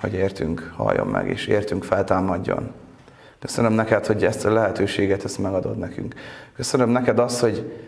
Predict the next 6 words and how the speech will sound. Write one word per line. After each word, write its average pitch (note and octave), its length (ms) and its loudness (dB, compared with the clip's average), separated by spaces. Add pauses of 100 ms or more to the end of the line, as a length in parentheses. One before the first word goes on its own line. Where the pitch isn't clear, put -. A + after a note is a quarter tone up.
(140)
ezt - 220 -2
a A2 60 6
reménységet, G2+ 1000 2
ezt - 220 -4
megadtad G#2 520 2
nekünk. - 540 -6